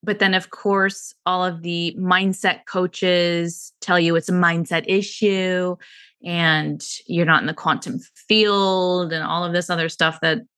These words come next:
they can use as an excuse. First, I saw, "Okay, it's really saturated. And is this working?" was, was one huge thing. And then I saw a lot of cheesier and cheesier and cheesier marketing.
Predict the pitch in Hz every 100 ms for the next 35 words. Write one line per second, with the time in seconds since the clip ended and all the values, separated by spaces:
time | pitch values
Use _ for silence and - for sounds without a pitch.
0 | - 165 170 175 175 160 - 185 190 180
1 | 175 170 160 160 - 160 226 - _ _
2 | 285 294 285 247 233 226 - 220 202 202
3 | 214 196 202 247 240 165 - 214 220 226
4 | 226 190 - 190 185 196 - 151 165 -
5 | 117 123 196 - _ 175 175 160 165 170
6 | 170 170 165 165 156 - 143 196 - -
7 | 226 226 262 311 - 262 254 220 202 196
8 | - 185 175 170 - - - 240 240 247
9 | 233 202 196 202 185 180 170 160 - 180
10 | 165 170 151 143 156 214 240 254 254